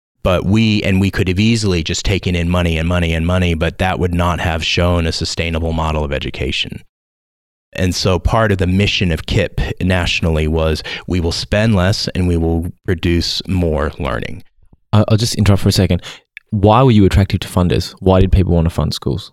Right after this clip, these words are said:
Speaker 1: Oh, okay. So kip had an incredible track record, uh, by the time I got there with their original school in the Bronx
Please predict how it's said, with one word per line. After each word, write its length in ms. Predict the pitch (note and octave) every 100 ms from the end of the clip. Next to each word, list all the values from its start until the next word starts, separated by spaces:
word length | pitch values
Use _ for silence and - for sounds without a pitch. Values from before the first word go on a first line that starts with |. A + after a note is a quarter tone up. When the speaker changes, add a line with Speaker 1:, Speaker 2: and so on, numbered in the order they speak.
| -
Speaker 1:
Oh, 480 | D3 C3 G#2 F2+ -
okay. 240 | B2 - G#2+
So 160 | D3+
kip 240 | - F3+ D#3
had 160 | C3+
an 80 | A#2+
incredible 420 | G#2+ A#2+ G#2 F#2+
track 360 | - F#2+ E2+ -
record, 420 | F#2+ C3 C#3+ D3
uh, 220 | - G2+
by 200 | F#2 F2+
the 80 | F2
time 240 | - F#2 E2+
I 100 | E2
got 240 | D#2+ -
there 280 | G2 G2 G2+
with 220 | F2+ -
their 160 | F2 D#2+
original 400 | D#2+ D#2+ E2+ D#2+
school 260 | - F2
in 60 | D#2+
the 80 | D2
Bronx 500 | D2 G2 - -